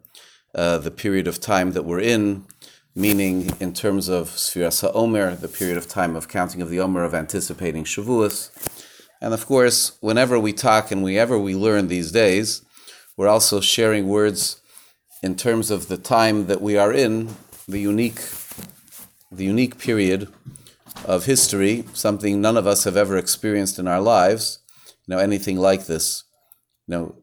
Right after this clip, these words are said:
to, to share some thoughts about this, about this as well, you know, in this, in this context.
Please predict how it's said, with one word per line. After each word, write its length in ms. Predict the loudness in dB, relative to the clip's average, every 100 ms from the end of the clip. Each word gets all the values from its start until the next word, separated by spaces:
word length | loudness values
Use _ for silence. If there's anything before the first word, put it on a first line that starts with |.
| -10
to, 160 | -6 -6
to 200 | -6 -4
share 280 | 0 0
some 260 | 0 0 -2
thoughts 380 | 0 2 2 -2
about 320 | -2 -2 -2
this, 440 | -4 -4 -6 -8 -12 _ _ _ _ -8
about 300 | -2 0 0
this 180 | -2 -2
as 180 | -4
well, 360 | -4 -8 -12 -18 _ _ _ _ _
you 80 | -12
know, 80 | -8
in 240 | -4 -2 0
this, 420 | -2 0 -2 -4 _
in 140 | -6 -4
this 160 | -4
context. 680 | -6 -8 -10 -12 -10 -10 -10